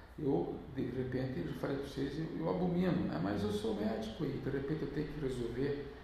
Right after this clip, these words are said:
os problemas de uma maneira mais harmônica possível. Bom, tá. E daí? E daí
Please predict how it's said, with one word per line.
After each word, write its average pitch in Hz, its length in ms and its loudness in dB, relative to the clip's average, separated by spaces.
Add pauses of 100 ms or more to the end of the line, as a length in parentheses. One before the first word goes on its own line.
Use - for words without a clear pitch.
(140)
os - 80 -6
problemas 127 520 0
de 120 60 -2
uma 117 120 0
maneira 123 280 2
mais 123 240 0 (460)
harmônica 120 480 0
possível. 131 520 -4 (680)
Bom, - 280 6 (400)
tá. - 380 4 (240)
E 170 80 4
daí? - 400 10 (1040)
E 175 100 2
daí - 680 10